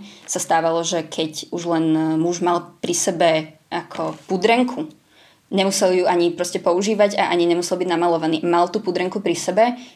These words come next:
tak a, a, a zistili to proste policajti, tak ho mohli zobrať do väzenia, pretože to bol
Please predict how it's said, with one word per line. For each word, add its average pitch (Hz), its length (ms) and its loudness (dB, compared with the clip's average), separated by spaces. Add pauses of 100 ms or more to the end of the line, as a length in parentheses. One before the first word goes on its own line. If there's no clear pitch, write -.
(240)
tak 160 320 -2
a, 185 40 2
a, 175 160 0 (120)
a 180 80 0
zistili 180 400 -2
to 190 80 -2
proste 185 240 -2
policajti, 185 560 -2
tak 175 160 -4
ho 190 80 -6
mohli 185 240 0
zobrať 190 240 2
do 165 80 0
väzenia, 180 320 -2
pretože 180 320 -4
to 185 80 -8
bol 180 320 0